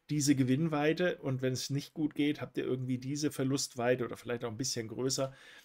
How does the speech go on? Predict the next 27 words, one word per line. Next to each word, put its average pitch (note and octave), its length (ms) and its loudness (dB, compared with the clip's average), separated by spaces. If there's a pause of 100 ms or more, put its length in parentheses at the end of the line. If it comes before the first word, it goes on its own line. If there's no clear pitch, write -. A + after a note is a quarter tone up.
(140)
Also C3+ 200 0
ihr B2+ 180 2
seht, C3+ 320 2
es - 140 -4
kommt E3+ 160 0
nicht D#3 160 0
drauf - 260 -2
an, C#3 160 -4
das C#3+ 320 0
immer G#3 300 4
richtig B2 400 -2
zu G2+ 200 -4
haben, A2 300 -6
aber C#3+ 140 -2
ihr C#3+ 160 4
habt C3+ 120 -6
eine D3 120 -4
ganz C3 260 -2
gute G3+ 320 0
Orientierung, C#3+ 720 -2 (380)
dass - 180 -4
es - 180 -6
meistens C#3 640 -2
ja D#3+ 120 -2
doch D#3+ 180 -4
einigermaßen B2 720 -6
sinnvoll, A2+ 460 -6